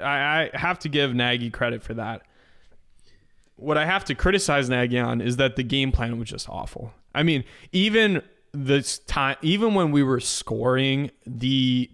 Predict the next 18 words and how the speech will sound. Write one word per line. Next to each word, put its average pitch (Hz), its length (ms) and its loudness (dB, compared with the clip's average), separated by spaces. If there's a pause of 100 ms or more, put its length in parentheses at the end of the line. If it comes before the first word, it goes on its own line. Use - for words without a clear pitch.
play 139 300 2
calling, 131 760 2 (680)
everything 156 460 2
was 127 160 0
just - 240 -8
off, - 380 -6
man. 110 460 -8
The, 135 360 2
the 123 240 -2
protection 151 760 0
at 139 160 -2
the 120 80 0
line 120 480 -2
was 117 240 -4
terrible. 120 500 0
Justin 131 320 0
Fields 135 320 2
was 120 140 -2